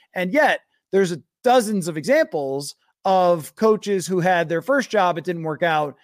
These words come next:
and then it did in their second, or they were good in one place and they were even better in another place. I, I think that people can grow,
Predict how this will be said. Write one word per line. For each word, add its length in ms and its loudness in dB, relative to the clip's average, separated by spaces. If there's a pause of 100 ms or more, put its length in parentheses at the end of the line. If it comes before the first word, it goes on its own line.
(160)
and 160 -4
then 140 -2
it 80 -4
did 160 2
in 120 -4
their 100 -6
second, 460 -2
or 260 -2
they 120 -4
were 120 -6
good 200 2
in 80 -4
one 200 0
place 360 -2
and 80 -10
they 40 -6
were 100 -6
even 180 -8
better 240 0
in 120 -6
another 260 -2
place. 460 -6 (520)
I, 220 -2
I 80 -2
think 280 -2
that 200 -2
people 300 -2
can 280 -10
grow, 600 -2